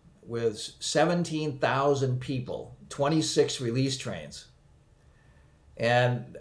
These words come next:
they actually have very good data showing that the, uh, the, the cycle time was cut in half. So they doubled production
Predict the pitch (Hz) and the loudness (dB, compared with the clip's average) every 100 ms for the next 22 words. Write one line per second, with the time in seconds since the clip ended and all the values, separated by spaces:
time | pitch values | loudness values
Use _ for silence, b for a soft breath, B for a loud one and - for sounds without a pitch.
0 | - 127 120 147 170 165 135 147 123 117 | -6 0 4 4 4 4 6 8 8 6
1 | 113 113 156 185 135 123 104 135 151 127 | 4 10 12 12 8 4 6 12 12 12
2 | 107 - 147 160 147 117 113 107 107 107 | 6 4 8 8 8 4 0 0 -2 -4
3 | - - - _ - - 117 113 110 101 | -14 -20 -20 _ -12 -4 -2 0 2 2
4 | 101 - - - - - _ _ - - | 0 -4 -16 -20 -20 -20 _ _ -12 -4
5 | 110 110 - 113 113 175 175 156 127 127 | -2 -4 -6 -6 -2 4 6 4 2 2
6 | 120 - 151 127 113 147 131 90 131 120 | 2 0 2 2 2 0 0 -2 -4 -4
7 | 113 151 156 139 143 131 123 - | 2 4 6 4 4 2 2 -4